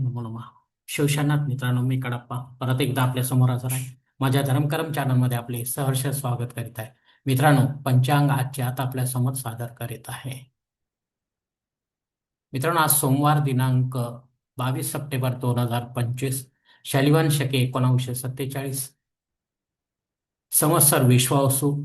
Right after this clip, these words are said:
अयन दक्षिण, ऋतू शरद, मास अश्विन,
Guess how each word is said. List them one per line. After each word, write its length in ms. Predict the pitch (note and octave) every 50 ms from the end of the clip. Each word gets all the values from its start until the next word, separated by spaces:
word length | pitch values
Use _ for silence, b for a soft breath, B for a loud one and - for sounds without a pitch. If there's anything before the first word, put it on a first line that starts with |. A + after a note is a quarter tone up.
| - - - _ _ _ -
अयन 320 | D3 C3 B2+ B2+ B2+ B2
दक्षिण, 500 | B2 B2+ - - - D#3 D3 D#3 - - - -
ऋतू 300 | B2+ B2+ B2 B2+ C3 B2
शरद, 520 | - - C3+ C3 D3 D3 D3 - - - - _ _ -
मास 340 | B2 B2 B2 B2+ B2 -
अश्विन, 560 | C#3+ B2+ B2 - - D3 D3 D3+ D3 - -